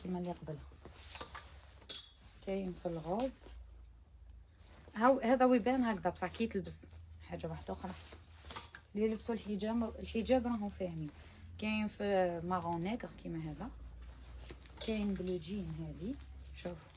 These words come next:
كولور تهبل. كاين بلو نوي وكاين في البيج هذه. شوف الله يبارك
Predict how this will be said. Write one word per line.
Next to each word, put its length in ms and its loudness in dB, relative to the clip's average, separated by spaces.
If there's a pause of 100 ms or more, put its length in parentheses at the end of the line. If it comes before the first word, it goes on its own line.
(500)
كولور 340 -2
تهبل. 400 -8 (2750)
كاين 340 4
بلو 240 4
نوي 280 6 (1160)
وكاين 440 4
في 100 -4
البيج 380 -4
هذه. 340 -12 (800)
شوف 100 -8
الله 180 2
يبارك 480 -6